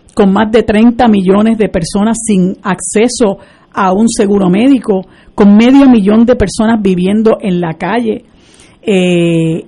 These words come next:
y con un racismo que ahora mismo se manifiesta,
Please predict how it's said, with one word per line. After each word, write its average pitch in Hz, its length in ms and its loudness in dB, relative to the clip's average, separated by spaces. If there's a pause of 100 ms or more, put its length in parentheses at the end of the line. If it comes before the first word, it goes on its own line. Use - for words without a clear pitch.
y 240 320 2
con 233 220 4
un 277 200 6
racismo 349 880 2
que 185 420 0 (120)
ahora 220 340 0
mismo 294 320 4
se 269 140 -4
manifiesta, 226 840 0